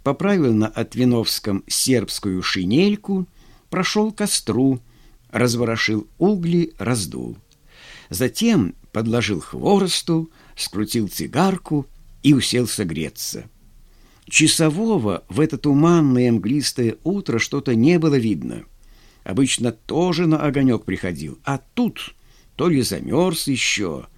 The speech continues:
то ли службу нес исправно, то ли русского стеснялся. Покурив и согревшись, Захар взял ведро и пошел к ручью. Для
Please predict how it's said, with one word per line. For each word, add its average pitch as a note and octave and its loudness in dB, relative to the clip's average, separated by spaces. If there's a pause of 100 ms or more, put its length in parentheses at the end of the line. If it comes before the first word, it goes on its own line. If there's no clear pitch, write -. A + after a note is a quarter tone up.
(260)
то B2 0
ли C3 6
службу F#3+ 2
нес F#3+ 2
исправно, A2+ -4
то D3+ 4
ли C#3+ 8
русского C3 2
стеснялся. F2+ -4 (760)
Покурив E3+ 2 (100)
и F3 -4
согревшись, F#2 -6 (460)
Захар E3 -2 (160)
взял F#2+ -2
ведро A2+ -2 (360)
и C3+ 0
пошел A#2 -2
к - -10
ручью. - -8 (880)
Для G#2+ 0